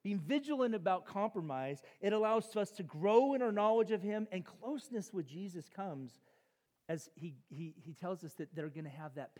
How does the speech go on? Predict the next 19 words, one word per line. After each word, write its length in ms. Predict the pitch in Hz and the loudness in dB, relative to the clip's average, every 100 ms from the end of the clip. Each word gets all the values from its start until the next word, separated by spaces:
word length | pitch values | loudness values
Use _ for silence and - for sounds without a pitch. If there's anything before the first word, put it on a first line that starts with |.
| - | -14
pet 120 | 185 | -14
name, 440 | 175 156 156 131 101 120 | -12 -12 -12 -12 -14 -14
that, 140 | 131 - | -14 -10
that 180 | 147 151 | -12 -6
new 240 | 196 269 | -2 0
name 400 | 269 226 208 175 | 0 -2 -4 -6
inscribed 480 | 135 123 - 147 139 | -10 -12 -8 -6 -6
on 100 | 135 | -8
that 140 | 127 117 | -10 -8
white 240 | 123 117 | -10 -10
stone. 200 | - 117 98 _ _ _ _ _ _ _ - | -18 -20 -20 _ _ _ _ _ _ _ -2
Guys, 300 | 190 196 - _ _ _ _ | 0 0 -4 _ _ _ _
I 60 | 180 | -4
imagine 340 | 196 214 196 | -2 -2 -4
when 120 | 202 185 | -4 -4
they 80 | |
got 260 | 160 165 170 | -4 -4 -4
this 180 | 175 - | -8 -8
letter 440 | 156 147 170 196 | -8 -6 -6 -8